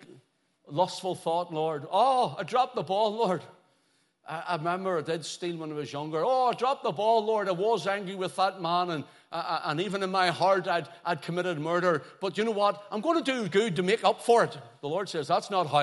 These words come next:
it works. It must be expunged. It must be cleansed. It must be put away from you." "Well, Lord, how do I do that?" "Well, my son died for you." "Then receive him."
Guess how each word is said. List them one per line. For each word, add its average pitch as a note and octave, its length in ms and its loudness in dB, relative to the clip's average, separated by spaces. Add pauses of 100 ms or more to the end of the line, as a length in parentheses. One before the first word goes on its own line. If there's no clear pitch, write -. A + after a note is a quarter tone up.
it A#2+ 60 -6
works. - 460 -6 (640)
It C#3 120 -6
must F3+ 320 -2
be F3 140 2
expunged. F#3 720 -4 (380)
It E3 120 -2
must F#3 300 0
be E3+ 140 -2
cleansed. F#3+ 680 0 (360)
It F3 160 -4
must A3+ 240 0
be G3 100 -6
put G3 240 0
away F#3+ 300 4
from B3+ 260 -6
you." B3+ 220 -4 (160)
"Well, D#4 100 0
Lord, E4 180 6
how E4+ 140 12
do E4 100 12
I C#4+ 200 10
do C4 240 2
that?" C4 400 4
"Well, C3 80 -2
my F#3+ 220 8
son F3+ 360 4
died F#3 300 10
for A3+ 100 2
you." G#3+ 320 4 (220)
"Then B2+ 180 -8
receive C#3+ 360 -8
him." C#3 220 -14